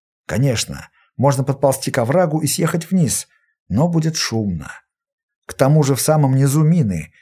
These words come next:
и потому этот вариант Сергей отверг. Ему не хотелось устраивать шум.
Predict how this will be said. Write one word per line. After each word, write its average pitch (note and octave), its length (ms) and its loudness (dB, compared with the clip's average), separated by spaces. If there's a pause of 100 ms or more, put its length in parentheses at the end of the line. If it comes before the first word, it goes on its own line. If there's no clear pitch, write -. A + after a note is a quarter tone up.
(280)
и A#2+ 140 -2
потому B2 420 0
этот E3 320 -2
вариант F#2+ 440 -4
Сергей G#2+ 360 -2
отверг. C#3+ 520 -4 (300)
Ему B2+ 220 2
не E3+ 100 4
хотелось D#3+ 440 0
устраивать A2+ 520 -2
шум. F#2+ 440 -4